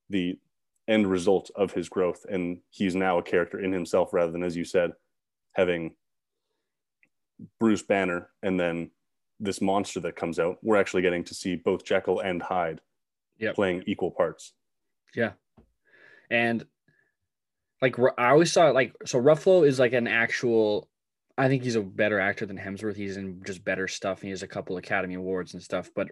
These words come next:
Speaker 2: and Ruffalo, I always felt that they kind of, I don't know. They were just kinda like, "Okay, you're, you're an amazing actor, but we're gonna have, we have to take that away from you because it's not about you, really." But I think this movie, he,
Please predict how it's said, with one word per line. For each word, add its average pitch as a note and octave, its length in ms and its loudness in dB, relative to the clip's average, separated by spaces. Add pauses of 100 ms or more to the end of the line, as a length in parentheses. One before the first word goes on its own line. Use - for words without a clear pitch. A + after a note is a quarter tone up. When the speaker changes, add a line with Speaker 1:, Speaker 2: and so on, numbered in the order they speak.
(120)
Speaker 2:
and G2+ 140 -4
Ruffalo, C#3+ 320 6
I B2+ 100 6
always A#2+ 240 4
felt A#2 260 2
that A#2 80 -4
they A2+ 120 0
kind A2 400 -6
of, F#2+ 360 -2 (1600)
I A#2+ 80 -6
don't G#2+ 120 -2
know. F#2 200 -10 (220)
They B2+ 120 4
were B2+ 80 6
just C3 180 0
kinda C3 180 2
like, A2+ 340 2 (260)
"Okay, A#2+ 240 4
you're, A#2 420 6
you're A#2+ 160 4
an A#2+ 80 2
amazing A2 400 -2
actor, A#2 240 -2
but A#2+ 80 2
we're A2+ 80 2
gonna A2+ 140 0
have, A2 100 -4
we A#2 80 4
have A#2+ 120 4
to - 80 -16
take A#2 200 -2
that A#2 100 0
away G2 420 -2 (180)
from G2 180 -12
you F#2+ 140 -8
because F#2+ 760 -6 (240)
it's A2 160 -10
not A2 160 -2
about G2+ 400 -4
you, A2+ 340 0
really." D3+ 360 4 (480)
But A#2 100 0
I A2+ 60 4
think B2+ 260 -4
this C#3 220 2
movie, A#2 260 -2
he, A2 400 -2